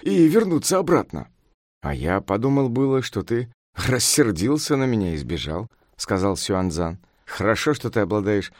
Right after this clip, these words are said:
способностью совершать прогулки, во время которых можешь попить чаю. А я вот не могу этого сделать, и поэтому сижу голодный.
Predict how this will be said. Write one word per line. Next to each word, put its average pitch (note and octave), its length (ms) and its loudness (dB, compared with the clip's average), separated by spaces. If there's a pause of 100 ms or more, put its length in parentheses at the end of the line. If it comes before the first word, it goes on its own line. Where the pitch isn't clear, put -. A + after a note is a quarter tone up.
способностью G#2 760 -2
совершать G2+ 560 -4
прогулки, G#2+ 640 -4 (140)
во G2+ 260 0
время G#2 260 2
которых A2 440 -2 (280)
можешь F#2+ 380 -2
попить - 300 -8
чаю. D2+ 480 -8 (400)
А A2+ 120 2
я C#3 120 6
вот C#3+ 180 0
не D3 60 2
могу A2 400 0 (380)
этого G#2+ 280 -2
сделать, G2 520 -6 (220)
и G#2+ 100 0
поэтому A#2+ 460 0
сижу A2 300 -4
голодный. F#2 680 0